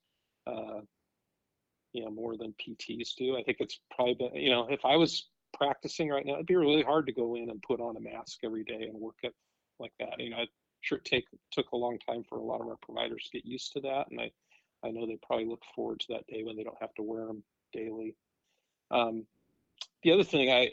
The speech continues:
I guess one of my biggest ahas, like, when I, we have a hospital contract, and, uh, um, one of the things there is I probably didn't appreciate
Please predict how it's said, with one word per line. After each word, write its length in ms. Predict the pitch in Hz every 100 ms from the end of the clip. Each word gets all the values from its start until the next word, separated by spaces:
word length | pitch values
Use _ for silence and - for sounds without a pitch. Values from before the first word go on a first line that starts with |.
| -
I 120 | 143 135 156
guess 220 | 143 -
one 120 | 139
of 60 | 120
my 120 | 110
biggest 320 | 131 131 135 127
ahas, 600 | 120 - 113 113 113 120
like, 120 | - _ _ -
when 180 | 120
I, 180 | 113 117 - _ -
we 80 | 147
have 80 | 131
a 120 | 123
hospital 460 | - 135 - 123 -
contract, 760 | 110 110 - 117 113 113 - - - _ _ _ _ -
and, 380 | 113 113 110 113
uh, 260 | 110 110 - _ _ _ _ _ _ -
um, 480 | 110 110 107 107 104 _ _ -
one 160 | 131 135
of 140 | 117
the 300 | 120 113 110 - _ _ _ _ _ _ - - _ _ _ -
things 300 | 143 120 110
there 420 | 107 123 120 113
is 260 | 110 - - 123
I 40 | -
probably 360 | - 175 175
didn't 260 | 143 151 131
appreciate 800 | - - 139 - 127 123 120